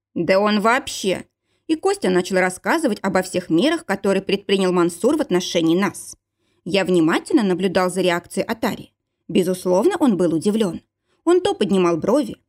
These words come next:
то делал какие-то пометки в своей записной книжке. Костя все очень подробно рассказал. Большое впечатление на Атари произвел эпизод с несостоявшейся расправой надо мной.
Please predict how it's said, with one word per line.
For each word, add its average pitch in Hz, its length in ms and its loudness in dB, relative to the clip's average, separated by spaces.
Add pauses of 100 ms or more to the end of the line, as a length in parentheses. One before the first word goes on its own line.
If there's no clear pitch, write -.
(200)
то 202 120 0
делал 196 280 0
какие-то 196 420 -2
пометки 190 480 0
в - 20 -14
своей 180 300 -2
записной 185 400 -4
книжке. - 520 -4 (520)
Костя 254 420 0
все 202 200 -2
очень 190 240 -2
подробно 185 440 0
рассказал. 226 540 -8 (400)
Большое 311 380 0
впечатление 277 680 0
на 185 200 0
Атари 202 320 -2
произвел 190 500 -2
эпизод 196 540 -2
с - 40 -18
несостоявшейся 190 840 -2
расправой 180 460 -4
надо 165 220 0
мной. 220 280 0